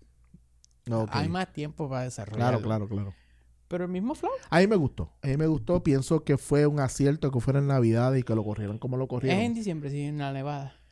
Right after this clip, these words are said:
Speaker 2: Lo que pasa
Speaker 1: On
Speaker 2: es que el
Speaker 1: point.
Speaker 2: cómic, el cómic,
Speaker 1: On
Speaker 2: el
Speaker 1: point.
Speaker 2: cómic, eh, en el medio tiene al huracán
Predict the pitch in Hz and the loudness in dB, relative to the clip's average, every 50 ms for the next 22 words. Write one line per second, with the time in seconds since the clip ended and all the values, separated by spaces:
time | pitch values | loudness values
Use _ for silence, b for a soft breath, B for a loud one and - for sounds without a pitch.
0 | _ - 196 185 233 247 240 240 226 - 180 277 277 262 254 240 233 - - 196 | _ -8 -4 0 0 0 2 2 4 6 6 6 6 4 2 -2 -2 -2 -4 -4
1 | 196 190 - 214 214 175 190 190 185 180 165 175 165 151 139 120 104 98 190 190 | -4 -2 0 2 6 6 6 6 6 2 0 0 2 2 2 2 0 -2 -2 -2
2 | 214 226 220 - - _ _ - - 202 202 208 208 208 202 202 202 208 208 208 | -2 -4 -6 -10 -16 _ _ -12 -8 -6 -4 -2 -2 -2 -2 -2 -2 -2 -2 -2
3 | 214 226 262 277 269 226 185 - 160 165 170 180 180 175 165 156 151 135 135 - | -2 0 0 0 0 0 -2 -2 -2 -2 -2 -2 0 0 0 0 0 -2 -2 -2
4 | 143 165 190 208 208 208 208 202 202 202 202 | -2 -2 -2 -2 -2 -2 -2 -2 -2 -2 -2